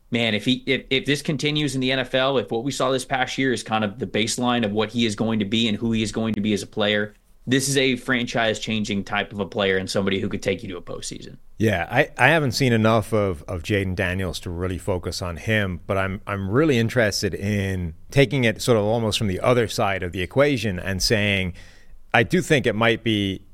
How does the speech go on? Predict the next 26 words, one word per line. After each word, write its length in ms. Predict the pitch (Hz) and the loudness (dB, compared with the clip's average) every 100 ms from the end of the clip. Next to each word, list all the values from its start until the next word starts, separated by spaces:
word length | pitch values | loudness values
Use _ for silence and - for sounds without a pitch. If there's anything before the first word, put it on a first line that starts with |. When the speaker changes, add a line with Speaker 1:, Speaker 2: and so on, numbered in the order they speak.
| - | -10
Speaker 2:
time 320 | - 113 107 | 0 4 4
to 60 | 95 | 4
have 160 | 107 92 | 4 4
a 40 | |
conversation 640 | 90 107 101 - 101 95 | 2 0 2 0 0 0
about 200 | 104 92 | -2 0
whether 260 | 95 98 95 | 0 0 0
Drake 320 | 85 101 95 | 0 0 0
May 260 | 110 101 95 | 2 2 2
is 160 | 90 | 0
actually 480 | 95 92 - 101 90 | 0 0 -2 -2 -4
Q 220 | - 117 | -2 -2
B 160 | 95 95 | 0 -2
two 380 | - 175 127 82 | 2 4 4 -2
in 100 | 101 | -4
this 160 | 95 82 | -2 -2
draft 300 | 107 87 - | -2 -2 -4
class. 400 | 104 78 - - | -6 -6 -8 -4
Like, 200 | 101 98 | -4 -2
I 180 | 113 127 | 2 2
went 240 | 135 113 | 2 2
back 280 | 120 110 117 | 2 2 -2
and 140 | 101 | -6
started 320 | - 113 101 | 0 2 2
looking 360 | 95 107 - 98 | 0 -2 -2 -2
at 240 | 92 90 | 0 -2